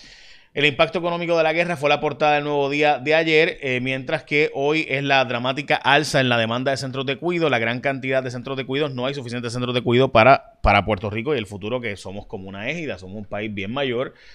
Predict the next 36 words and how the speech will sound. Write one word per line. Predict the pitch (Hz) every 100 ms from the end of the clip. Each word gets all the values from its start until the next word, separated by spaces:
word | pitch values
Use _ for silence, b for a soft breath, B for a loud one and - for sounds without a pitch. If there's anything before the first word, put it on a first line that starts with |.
| B
de | 110
los | 104
más | 101
mayores | 117 120 120
del | 110
mundo. | 113 156 135
La | 92
mediana | 90 92
edad | 104 110
anda | 107 107
por | 101
los | 104
cincuenta | 98 87 107 107 127 104
años, | 98 113 B B B B -
eh, | 113 104
en | 101
Puerto | 120 117 151
Rico. | 139 123 131
Así | 127
que, | 127 131 -
eh, | 117 110
de | 113
nuevo, | 139 190 160 151 -
sí, | - 202 190 196 -
esa | 98 95 135 135
alza | 139 143 135
de | 131 135 123
demanda | 117 127 147 127
de | 113
sitios | 107 139 131 117
para | 113 101 -
cuidado | 117 123
de, | 127 127 123 120
de | 117
ancianos, | 131 127 160 147 170 B B B -
pues | 120 107